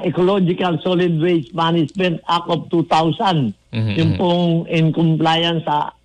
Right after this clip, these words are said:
Speaker 1: Republic Act nine zero zero three. Yung pong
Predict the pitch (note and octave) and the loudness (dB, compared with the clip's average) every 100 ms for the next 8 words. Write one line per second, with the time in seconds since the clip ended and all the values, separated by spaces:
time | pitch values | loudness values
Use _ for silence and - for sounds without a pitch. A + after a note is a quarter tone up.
0 | - - D3 - G3 G3 E3 D#3+ C#3 E3 | -8 -4 2 4 4 2 0 -2 0 -2
1 | F3+ E3 G3+ F#3 F3 F#3 E3+ E3+ - F#3 | 0 0 2 2 2 2 2 0 0 0
2 | D3 - _ _ - A3+ G#3+ C4 B3 B3 | -2 -6 _ _ 0 2 4 4 2 2
3 | A#3 A3+ | -2 -6